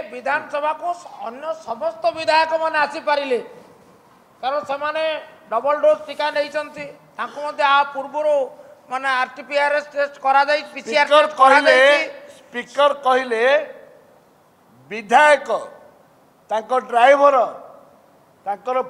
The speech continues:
Speaker 2: ପିଓସ, ତାଙ୍କ କର୍ମଚାରୀ ଟେଷ୍ଟ କରିବେ। ଟେଷ୍ଟ କଲା ପରେ ଯାଇକି ବିଧାନସଭାରେ ଏଣ୍ଟ୍ରି କରିବେ। ଯେତେବେଳେ ଟେଷ୍ଟ ନେଗେଟିଭ ରିପୋର୍ଟ ଆସିଲା, ନବୀନ ବାବୁଙ୍କୁ କ'ଣ ହେଲା? କ'ଣ ଚଢ଼ିଲା?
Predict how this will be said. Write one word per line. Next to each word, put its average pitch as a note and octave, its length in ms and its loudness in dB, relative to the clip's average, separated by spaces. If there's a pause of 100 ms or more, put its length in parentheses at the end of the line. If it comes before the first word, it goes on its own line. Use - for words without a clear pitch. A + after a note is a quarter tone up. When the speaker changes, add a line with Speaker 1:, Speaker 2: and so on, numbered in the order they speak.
Speaker 2:
ପିଓସ, C#4+ 380 4 (960)
ତାଙ୍କ A3 200 -8 (220)
କର୍ମଚାରୀ C4+ 680 0 (100)
ଟେଷ୍ଟ A#3+ 300 -2 (100)
କରିବେ। C3+ 280 -16 (760)
ଟେଷ୍ଟ B3 300 0 (140)
କଲା B3+ 260 -2 (120)
ପରେ C4+ 260 0
ଯାଇକି B3 220 -8 (100)
ବିଧାନସଭାରେ A3+ 600 -8
ଏଣ୍ଟ୍ରି A3 360 -10
କରିବେ। C#3 280 -18 (1000)
ଯେତେବେଳେ C#4+ 500 2 (120)
ଟେଷ୍ଟ C#4 300 4 (100)
ନେଗେଟିଭ B3+ 580 -4
ରିପୋର୍ଟ A#3+ 340 -8
ଆସିଲା, G#3 400 -4 (460)
ନବୀନ F#3 420 -8
ବାବୁଙ୍କୁ A#3 380 -8
କ'ଣ A3+ 200 -6 (100)
ହେଲା? D#3 200 -12 (1200)
କ'ଣ G#3+ 180 -4 (120)
ଚଢ଼ିଲା? G#3 380 -6